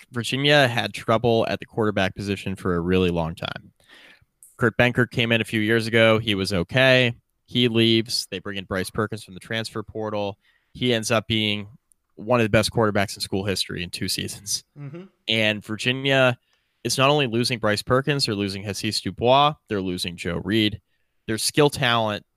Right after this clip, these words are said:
Speaker 1: now at Virginia that's gone outside of Bryce Perkins. So even if Brendan Armstrong ends up being a really good player down the line, which I think he certainly has the capability of doing so, and like you mentioned, we both like him. We think he's, he can be very good.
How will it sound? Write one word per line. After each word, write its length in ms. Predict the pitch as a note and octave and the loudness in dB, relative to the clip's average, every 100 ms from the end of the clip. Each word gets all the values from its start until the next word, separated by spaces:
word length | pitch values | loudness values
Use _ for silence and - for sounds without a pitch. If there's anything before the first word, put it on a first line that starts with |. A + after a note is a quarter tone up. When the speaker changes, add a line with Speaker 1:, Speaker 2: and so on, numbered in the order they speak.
| _ | _
Speaker 1:
now 520 | A2 G#2 G2+ G2 F#2+ _ _ _ _ _ - | -4 -2 0 -2 -6 _ _ _ _ _ -6
at 200 | F#2+ G#2+ | -4 -2
Virginia 640 | G#2 F#2+ G#2+ G2+ F#2 F2 F#2+ | -4 -6 -4 0 0 0 -2
that's 240 | G2 - - | -4 -2 0
gone 540 | A2+ A2 F#2+ F2+ E2+ - | 2 4 4 0 -6 -12
outside 460 | - G2+ - G#2+ F#2+ | -6 -4 -2 -2 -2
of 60 | |
Bryce 240 | F2+ E2+ - | -4 -6 -8
Perkins. 500 | - - - - - _ _ _ _ - | -10 -12 -12 -12 -14 _ _ _ _ -2
So 220 | - A#2+ | 0 2
even 280 | C#3+ E3+ D#3+ | 2 2 2
if 140 | C#3+ | 2
Brendan 300 | C#3 C3+ B2 | 0 -2 -2
Armstrong 340 | A#2+ A#2+ A#2+ | -4 0 -2
ends 160 | G2 A2 | 0 -4
up 80 | A#2+ _ - _ _ | -6 _ -20 _ _
being 260 | A#2+ B2 F#2 | -2 -2 -2
a 80 | F#2 | -6
really 380 | G2+ A#2 A2+ | -2 0 2
good 180 | G#2 G#2+ | 0 -2
player 320 | - G#2+ A2+ | 0 2 2
down 180 | A2 G#2+ | 2 0
the 80 | G2 | 0
line, 300 | G2 G2+ A2+ | 0 0 0
which 160 | G#2 G2+ | -2 -4
I 80 | |
think 220 | F#2+ G#2+ - | -4 -4 -4
he 100 | G2+ | -4
certainly 340 | - F#2+ G#2 | -4 -2 0
has 220 | G#2 G2 | 0 0
the 60 | - | -2
capability 540 | A2 G#2+ A2+ A2+ G#2+ | -2 0 2 2 2
of 60 | G#2 | 0
doing 240 | A2+ G2+ | -2 -2
so, 240 | - F#2+ F#2+ | -6 -6 -6
and 100 | F#2+ | -6
like 160 | A2 | -6
you 60 | B2+ | -2
mentioned, 320 | G#2+ - F2+ | -4 -4 0
we 100 | B2+ | 0
both 300 | A2 B2 A#2 | 4 2 4
like 220 | G#2+ G2 | 0 0
him. 160 | - F#2 | -6 -10
We 100 | F#2+ | -10
think 220 | - G#2+ | -6 -6
he's, 300 | A2+ G#2 - | -4 -6 -8
he 160 | - G#2+ | -8 -6
can 140 | A2+ | -6
be 100 | G#2 | -6
very 260 | G2 G#2 F2+ | -2 -2 -2
good. 320 | G2+ F#2 E2+ | 0 0 0